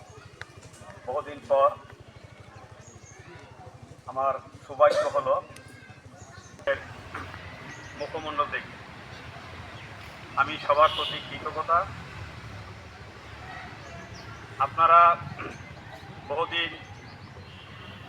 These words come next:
এই স্বৈরাচারের অত্যাচার, স্বৈরাচারের বিভিন্ন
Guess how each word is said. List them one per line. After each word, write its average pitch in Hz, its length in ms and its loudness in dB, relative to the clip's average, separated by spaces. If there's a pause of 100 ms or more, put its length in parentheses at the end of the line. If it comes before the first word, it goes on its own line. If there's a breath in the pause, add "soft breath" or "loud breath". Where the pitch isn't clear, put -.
(840)
এই 151 140 0
স্বৈরাচারের 160 720 2 (1800)
অত্যাচার, 165 640 6 (540)
স্বৈরাচারের 160 600 2 (1600)
বিভিন্ন 160 640 8